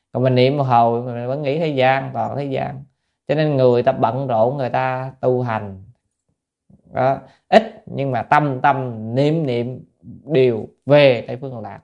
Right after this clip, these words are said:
thì công phu người ta cũng đắc lực. Ngài Hòa Niệm Tổ lấy một ví dụ là giống như hai mẹ con người đó. Á,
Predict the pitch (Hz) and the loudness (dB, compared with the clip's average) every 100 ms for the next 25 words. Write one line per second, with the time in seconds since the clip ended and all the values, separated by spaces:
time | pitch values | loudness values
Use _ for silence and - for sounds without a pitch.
0 | _ 120 - 127 123 127 120 113 113 107 | _ -18 -12 -12 -10 -8 -10 -12 -16 -16
1 | - 113 135 107 101 _ _ _ _ _ | -18 -12 -12 -12 -16 _ _ _ _ _
2 | _ _ _ _ _ 117 117 117 123 123 | _ _ _ _ _ -2 0 2 2 0
3 | 135 110 123 185 196 - _ 135 175 214 | 4 4 6 4 0 -10 _ -2 -2 0
4 | 151 123 151 156 113 139 135 _ _ _ | -4 -6 -4 0 2 2 -2 _ _ _
5 | _ _ _ _ _ _ _ _ _ _ | _ _ _ _ _ _ _ _ _ _
6 | _ 120 120 147 147 131 123 131 127 113 | _ -2 0 2 2 0 2 0 0 -2
7 | 117 131 139 151 120 113 143 - _ _ | 2 4 4 0 -2 -2 -2 -4 _ _
8 | _ _ _ _ _ _ 131 147 135 | _ _ _ _ _ _ -2 0 0